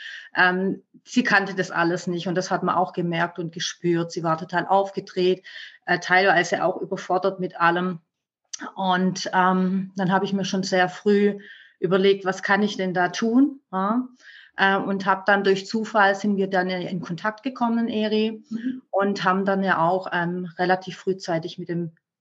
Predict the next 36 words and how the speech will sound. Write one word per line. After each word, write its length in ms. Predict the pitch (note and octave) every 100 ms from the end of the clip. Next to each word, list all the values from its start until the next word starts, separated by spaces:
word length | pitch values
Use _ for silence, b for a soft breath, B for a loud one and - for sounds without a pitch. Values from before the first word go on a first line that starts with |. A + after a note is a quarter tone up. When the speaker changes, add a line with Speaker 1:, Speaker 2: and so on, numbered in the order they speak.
| _ _ _
Speaker 1:
Training 420 | - G#3 B3+ D4+
angefangen, 720 | B3 B3 B3 B3 G#3+ G#3+ G#3+ G#3
sprich, 480 | - - G#3 -
äh, 420 | F3+ - F#3 F#3 E3
wir 140 | F3
haben 180 | F3+ F#3
dann 180 | F3 F3
mal 280 | E3 E3+ B B B B B
hier 240 | - F#3+ F#3
privat 460 | F#3+ E3+ F3+ F#3+
vor 180 | - F#3
Ort, 340 | - B3 B3+ -
ähm, 260 | F#3+ F#3+ F#3+
du 140 | F#3+
hast 180 | F#3 -
dir 240 | F3+ F3 E3+
die 140 | F3
Hatti 220 | E3 F3
angeschaut, 840 | A#3+ C4 B3+ - G#3 G3 G3 G3+ -
ähm, 480 | F3 F3 F3 F#3 B B B B
und 140 | F3
wir 120 | F#3 F3
haben 180 | F3 F3
dann 220 | F3+ E3
für 100 | F#3
ein 100 | E3+
gutes 320 | F#3+ G3+ G3
halbes 320 | D#3+ E3 E3
Jahr 180 | D#3+ F3
war's, 220 | F#3+ F#3+
glaub 260 | - E3+ E3+
ich, 200 | F3+ -
ähm, 320 | D#3+ D#3+ D#3
ein 140 | E3 E3
Training 360 | - A#3+ C#4+
durchgezogen. 880 | B3 A#3+ A#3+ A3 - G#3 G3+ G#3 G#3